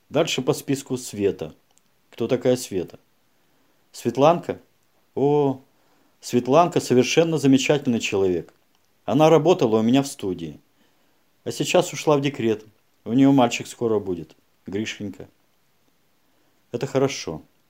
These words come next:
С ней вы тоже можете связаться? С ней свяжись.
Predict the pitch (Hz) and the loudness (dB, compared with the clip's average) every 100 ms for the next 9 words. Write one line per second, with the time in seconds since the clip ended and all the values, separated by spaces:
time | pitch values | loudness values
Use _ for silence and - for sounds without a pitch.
0 | _ _ _ _ _ _ - 127 117 117 | _ _ _ _ _ _ 0 2 4 4
1 | 151 165 143 107 90 92 - 95 90 82 | 2 2 2 2 -2 -12 -8 -6 -4 -4
2 | - - _ _ _ _ _ _ _ _ | -10 -20 _ _ _ _ _ _ _ _
3 | _ _ _ - 156 147 - 156 127 98 | _ _ _ -4 2 2 2 -2 0 -4
4 | - - | -6 -14